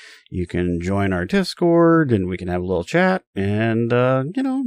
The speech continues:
hopefully we get some ideas that, that come out of that for the next episode or other episodes. And, or if not, we just have a conversation. Sometimes talk about food and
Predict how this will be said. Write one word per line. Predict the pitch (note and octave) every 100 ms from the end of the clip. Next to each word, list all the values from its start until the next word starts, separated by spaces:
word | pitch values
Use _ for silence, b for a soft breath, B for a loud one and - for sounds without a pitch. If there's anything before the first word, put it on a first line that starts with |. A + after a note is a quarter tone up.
| -
hopefully | G#3 - G#3
we | G3
get | F#3 F3+
some | F3+
ideas | F3 E3 E3+ D#3
that, | D#3+ E3 _
that | E3 D#3
come | D#3+
out | E3 D#3+
of |
that | D#3 D#3 _
for | - D3
the | D3
next | D#3 -
episode | D#3+ D#3 - D3 D3+ D3
or | C3+ C3+ C#3+ C#3+ _ _ _ _ -
other | A#2+ C3+ C3+
episodes. | C3+ B2 C3+ C#3 C#3 C#3
And, | C#3+ C#3+ D3+
or | F3+ A3+ F#3+
if | A#2 -
not, | G2 F#2+ -
we | G2+
just | F#2+ F#2
have | F2+
a |
conversation. | F2+ D#2+ D#2+ D2 C#2+ E2 E2 B B B B B B B
Sometimes | - G2+ - E2 -
talk | F2
about | F2 F2 D#2 _
food | - G2 F2+ F2+
and | F2 E2+